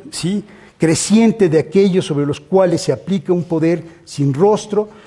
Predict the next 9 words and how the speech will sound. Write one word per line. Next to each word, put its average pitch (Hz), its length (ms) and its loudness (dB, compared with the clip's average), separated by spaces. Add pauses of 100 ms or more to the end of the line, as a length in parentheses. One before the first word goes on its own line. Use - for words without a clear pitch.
(160)
y 151 80 -2
un 220 100 0
castigo 180 400 -6
silencioso, 156 960 -2 (280)
que 143 80 -6
son 165 340 -4
los - 160 -18
individuos 123 340 -8
peligrosos, 208 640 0